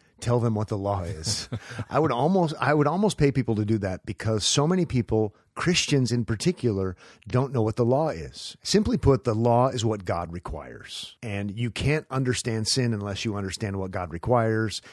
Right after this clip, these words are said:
Speaker 1: It takes us back again to First John chapter three, verse four. Sin is lawlessness.
Speaker 2: Yeah.
Speaker 1: So sin is the breaking of God's requirements, of his standards, and it leads to condemnation.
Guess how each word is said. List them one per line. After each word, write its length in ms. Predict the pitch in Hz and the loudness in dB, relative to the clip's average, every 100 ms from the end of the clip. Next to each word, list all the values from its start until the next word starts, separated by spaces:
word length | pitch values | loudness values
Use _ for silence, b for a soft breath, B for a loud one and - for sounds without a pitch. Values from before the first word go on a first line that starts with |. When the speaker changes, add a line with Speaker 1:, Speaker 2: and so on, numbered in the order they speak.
| B | B
Speaker 1:
It 100 | 98 | -8
takes 280 | 98 92 95 | -6 -4 -6
us 80 | - | -4
back 260 | 104 98 | -4 -4
again 220 | 101 101 | -6 -8
to 60 | 90 | -6
First 220 | 110 101 | -6 -4
John 200 | 117 101 | -4 -4
chapter 260 | 95 82 - | -6 -8 -12
three, 220 | - 104 | -4 -4
verse 240 | 90 90 | -4 -8
four. 400 | - 117 113 107 b | -4 0 2 0 b
Sin 480 | - - 131 131 131 | -4 0 2 0 0
is 300 | 123 117 104 | -2 -4 -4
lawlessness. 840 | 110 113 117 107 85 - 82 - 117 | -2 2 2 0 -4 -6 -8 -8 -8
Speaker 2:
Yeah. 180 | 101 87 B B | -8 -10 B B
Speaker 1:
So 200 | - 117 | -6 -2
sin 340 | 95 - 143 151 | 0 2 2 0
is 160 | 123 | 0
the 80 | 101 | -4
breaking 640 | 95 82 104 113 - 127 120 | -6 -6 -4 -4 -4 -4 -4
of 260 | 110 95 | -8 -6
God's 460 | 98 92 98 98 - - | -4 -2 -2 -4 -10 -10
requirements, 800 | 104 101 104 104 95 - - - | -8 -4 -2 0 -2 -6 -12 -10
of 160 | 98 95 | -10 -6
his 160 | 101 | -6
standards, 920 | - - 101 104 95 80 69 - - - B B B - | -6 -6 -6 -4 -6 -8 -6 -4 -6 -8 B B B -10
and 180 | 95 95 | -8 -8
it 80 | 95 | -8
leads 320 | 101 101 - | -6 -6 -6
to 80 | 107 | -6
condemnation. 1000 | - 98 98 95 92 90 87 - - | -6 -6 -6 -4 -6 -6 -6 -8 -10